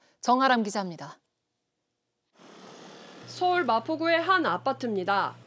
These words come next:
Speaker 2: 전용 면적 오십구 제곱미터가 최근 석 달 동안 매달 일억 원씩 오르더니 얼마 전 십구억 오천만 원에 거래되며 최고가를 기록했습니다.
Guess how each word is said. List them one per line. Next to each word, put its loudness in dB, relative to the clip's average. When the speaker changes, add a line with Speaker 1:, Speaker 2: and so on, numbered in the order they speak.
Speaker 2:
전용 0
면적 2
오십구 -2
제곱미터가 0
최근 -4
석 -6
달 0
동안 -2
매달 -2
일억 -2
원씩 -4
오르더니 -2
얼마 2
전 0
십구억 -2
오천만 0
원에 0
거래되며 0
최고가를 -2
기록했습니다. -6